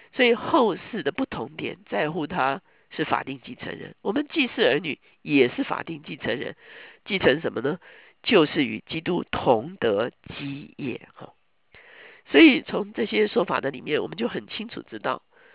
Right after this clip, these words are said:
上帝把一切的丰盛放在基督里面，在基督里面我们可以得着基业。那究竟基业指的是什么？我们看见基业有的时候是指的属灵的基业。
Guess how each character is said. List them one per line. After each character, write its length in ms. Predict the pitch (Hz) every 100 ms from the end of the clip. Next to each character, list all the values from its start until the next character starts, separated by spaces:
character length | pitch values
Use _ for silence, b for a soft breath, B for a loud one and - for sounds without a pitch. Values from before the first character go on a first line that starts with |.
| b _
上 240 | - 302
帝 100 | 247
把 180 | 302 135
一 80 | 151
切 140 | 175
的 100 | 143
丰 240 | 147 151
盛 140 | 180 135
放 140 | 165
在 120 | 135
基 140 | 131 -
督 200 | - 180
里 140 | - -
面， 140 | 139
在 160 | 214 220
基 180 | - 247
督 160 | 247
里 100 | 220
面 160 | 120 147
我 60 |
们 80 | 117
可 140 | 131 127
以 80 |
得 180 | 107 117
着 200 | 113 101
基 200 | - -
业。 300 | - - - - _ _ B B B B B _
那 260 | 214 - - _
究 220 | - 226
竟 320 | 226 - 180 - _ _ _ _ _ _
基 180 | - 196
业 140 | 185 123
指 140 | -
的 140 | 104
是 120 | 107 104
什 200 | - -
么？ 80 | - - _ _ _ _ b b b b -
我 60 |
们 100 | 247
看 260 | 285 277 240
见 320 | 269 220 190
基 240 | - 269 262
业 220 | 220 117 _ _
有 180 | 175 165
的 120 | 190
时 140 | -
候 140 | 220 185
是 140 | 196
指 200 | - 135
的 180 | 127 131
属 400 | - - 147 123
灵 200 | 113 117
的 100 | 156
基 260 | - 143
业。 220 | 139 135